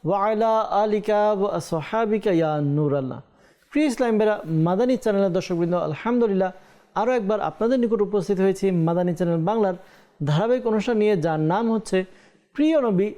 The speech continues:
সাল্লাল্লাহু আলাইহি ওয়াসাল্লামের মুবারক সফর। মাদানী চ্যানেল দর্শকবৃন্দ, আলহামদুলিল্লাহ, আহ, আমরা এই অনুষ্ঠানের মধ্যে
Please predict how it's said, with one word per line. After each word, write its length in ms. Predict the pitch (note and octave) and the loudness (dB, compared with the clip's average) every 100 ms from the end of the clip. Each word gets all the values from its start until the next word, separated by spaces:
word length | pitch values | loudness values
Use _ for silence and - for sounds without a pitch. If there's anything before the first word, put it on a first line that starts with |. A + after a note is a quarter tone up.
| - | -12
সাল্লাল্লাহু 680 | - A#3 F#3+ F3 G3 F#3+ | -4 0 2 2 2 0
আলাইহি 180 | G3 F3+ | 0 0
ওয়াসাল্লামের 560 | E3 - B3+ G#3 G3 E3+ | 0 -2 0 0 0 -2
মুবারক 560 | C3 D#3 E3 E3 D#3 | -2 0 0 0 -2
সফর। 320 | - B2 - - - _ _ _ _ _ - | -6 -8 -8 -16 -20 _ _ _ _ _ -10
মাদানী 400 | B3 G3+ C4+ D4 | -2 0 2 0
চ্যানেল 240 | C4 G#3+ F#3 | 0 0 2
দর্শকবৃন্দ, 520 | E3+ E3 D3+ D#3 D3 - _ _ _ _ | 0 0 0 0 -2 -6 _ _ _ _
আলহামদুলিল্লাহ, 640 | E3 D#3+ A3 A3+ F#3 D#3+ D#3+ - _ _ - | -4 -2 0 2 2 0 -4 -14 _ _ -4
আহ, 100 | D3+ | -2
আমরা 480 | D3+ F3+ F3+ E3+ - - _ _ | 0 2 0 -2 -8 -20 _ _
এই 180 | A3+ A#3+ | 0 0
অনুষ্ঠানের 480 | A3+ A#3 - C#4 C4 | 0 0 0 0 2
মধ্যে 320 | G#3 D3+ E3+ | 2 0 -2